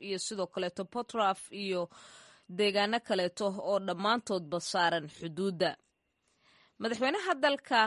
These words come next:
Masar Cabdel Fattah al-Sisi ayaa Axadda maanta ta-, shalay ta-, waxa uu ku dhawaaqay in dalkiisa uu soo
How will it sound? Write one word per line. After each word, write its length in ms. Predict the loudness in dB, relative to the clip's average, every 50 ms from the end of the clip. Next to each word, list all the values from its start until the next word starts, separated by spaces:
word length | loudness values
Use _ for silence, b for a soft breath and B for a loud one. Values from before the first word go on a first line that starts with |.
| 2 0
Masar 420 | -2 -2 -2 0 0 0 0 0 2
Cabdel 380 | 2 0 0 0 -2 -4 -4
Fattah 500 | -4 -4 -6 -6 -2 2 4 4 4 4 2 -2 -4
al-Sisi 720 | -4 -4 -4 -4 -6 -6 -4 -4 -4 -2 -2 -4 -2 -2 -2
ayaa 480 | -2 0 0 0 0 0 0 0 0
Axadda 440 | -2 0 0 0 0 2 2 2 2 2 2 -2
maanta 400 | -2 0 0 0 0 0 -4 -6 -6
ta-, 380 | -4 -2 0 2 2 2 0 0
shalay 300 | -2 0 0 0 0 0 0
ta-, 220 | 0 0 0 0
waxa 240 | 0 -2 -2 -2 -4
uu 80 | -4 -4
ku 80 | -4
dhawaaqay 520 | -2 0 2 4 4 4 2 2 0 -2 -2 -4 B B B B B B B B B -6 -4
in 240 | -2 0 0 0 2
dalkiisa 640 | 2 0 0 -2 -4 -4 -4 -4 -2 0 2 2 2 0 -2 -6
uu 220 | -6 -4 -4 -2
soo 260 | 0 2 2 2 2